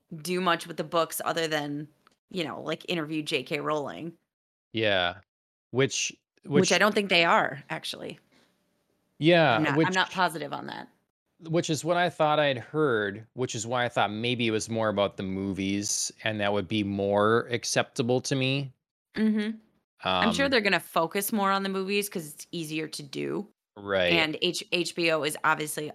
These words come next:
Speaker 1: offering all of the Harry Potter movies for streaming, so I'm sure
Speaker 2: Right.
Speaker 1: they're, it's a, it's a little bit of a chance to, like, you know, tout their own platform.
Speaker 2: Yep.
Speaker 1: Um,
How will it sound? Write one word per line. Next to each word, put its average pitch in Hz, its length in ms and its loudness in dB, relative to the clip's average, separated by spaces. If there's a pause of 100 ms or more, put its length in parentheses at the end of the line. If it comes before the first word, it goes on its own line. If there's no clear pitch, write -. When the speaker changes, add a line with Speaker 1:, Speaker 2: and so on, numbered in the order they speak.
Speaker 1:
offering 156 640 -2 (640)
all 156 240 2
of 151 120 -2
the 160 100 -2
Harry 156 200 -2
Potter 156 260 -4
movies 156 360 -8
for 160 120 -10
streaming, 160 500 -4
so 104 200 -2
I'm - 100 -6
sure 90 220 -2
Speaker 2:
Right. - 20 0
Speaker 1:
they're, 71 340 -4 (440)
it's 160 140 -4
a, 143 200 -2
it's 165 140 -6
a 156 40 -4
little 156 280 -2
bit 151 140 -4
of 147 80 -6
a 147 60 -6
chance 139 460 -8
to, - 100 -8
like, - 360 -6
you 185 80 -10
know, 139 220 -6 (420)
tout - 280 -6
their 147 160 -2
own 143 160 -6
platform. 139 640 -8 (380)
Speaker 2:
Yep. 98 260 -2 (100)
Speaker 1:
Um, 147 460 -2